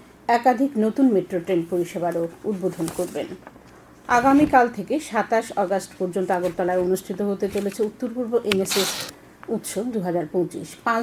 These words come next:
দিন ব্যাপী এই উৎসবে অংশগ্রহণ করবেন উত্তর পূর্ব ভারতের আটটি রাজ্যে তিন শতাধিক এনএসএস স্বেচ্ছাসেবী। আগরতলা নজরুল কলাক্ষেত্রে আগামীকাল এই উৎসবের উদ্বোধন করবেন মুখ্যমন্ত্রী অধ্যাপক ডাক্তার মানিক সাহা।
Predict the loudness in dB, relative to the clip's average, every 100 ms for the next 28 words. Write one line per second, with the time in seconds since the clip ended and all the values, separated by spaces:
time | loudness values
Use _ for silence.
0 | 4 6 6 2 2 2 0 -4 -2 -2
1 | -2 -4 -6 -4 -4 -4 -2 -2 -4 -6
2 | -2 0 2 2 2 2 2 4 2 2
3 | 0 -2 -6 -2 0 2 0 -4 -8 0
4 | 2 2 0 -4 -4 -6 -8 -4 -2 0
5 | 0 -2 -4 -4 -6 -4 -6 -6 -10 -10
6 | -12 -18 -4 2 4 4 4 6 6 6
7 | 2 -2 0 4 4 2 -6 0 2 2
8 | 2 0 0 0 2 0 -2 -6 -4 -2
9 | -4 -4 -2 -2 -2 -2 -4 -4 -10 2
10 | 2 4 2 2 0 -2 -2 -4 -4 -6
11 | -8 -14 -4 -4 -2 -4 -2 -2 -2 -4
12 | -6 -8 -8 -10